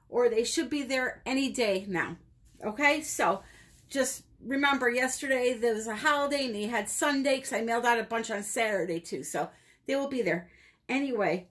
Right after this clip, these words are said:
first I wanna thank Miss Lisa Wyatt, my sister from another mister. If you don't know who Lisa Wyatt is, she has a channel. Go check her out.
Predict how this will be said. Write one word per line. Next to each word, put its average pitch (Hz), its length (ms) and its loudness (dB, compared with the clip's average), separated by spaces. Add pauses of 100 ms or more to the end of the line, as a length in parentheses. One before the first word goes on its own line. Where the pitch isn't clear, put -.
first 349 480 4
I 262 140 0
wanna 247 300 -4
thank 220 520 -8 (400)
Miss 233 340 0
Lisa 240 480 -2
Wyatt, 190 760 0 (420)
my 190 160 -4
sister 247 480 0
from 214 220 -6
another 202 360 0
mister. 185 600 -2 (340)
If - 80 -12
you 220 80 -4
don't 254 320 2
know 247 160 0
who 240 80 -4
Lisa 226 400 0
Wyatt 196 380 2
is, 175 260 0
she 233 140 -4
has 233 260 -2
a 226 80 -2
channel. 208 480 -2
Go 175 160 -2
check 262 520 -6
her 240 180 0
out. 202 480 2